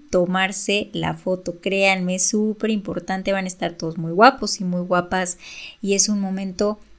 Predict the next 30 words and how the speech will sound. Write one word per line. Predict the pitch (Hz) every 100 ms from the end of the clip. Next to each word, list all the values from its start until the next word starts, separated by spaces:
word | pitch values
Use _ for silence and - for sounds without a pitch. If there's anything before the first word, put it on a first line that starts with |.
| _ -
muy | 202 226 262
especial | 269 - 185 - 185 180 180 -
de | 180
todo | 190 214
este | 220 -
protocolo | 180 175 175 175 208 208 208
que | 196
se | 180 180
lleva | 180 180
a | 180 175
cabo | 170 170 294
antes | 175 165 160 160 156 156
de. | - - - - - - - -
Seguramente | - 214 254 277 269 269 247
van | 233
a | 240
surgir | - 185 - 208 190
dudas | 214 208 202 208 - -
del | 185 175 165
anillo, | 170 226 269 240 233 226
del | 208 180
anillo | 180 185
de | 175 165
compromiso | 170 160 165 170 208 269 285 277 254 247 247 - - - _
y, | 202 196 190 190 190 -
y | 196 185 185
demás. | 175 185 202 254 349 - - - - -
Entonces | 196 180 202 196 208 202
estén | 180 - 202 202 -
muy | 208 220 285 320 339 339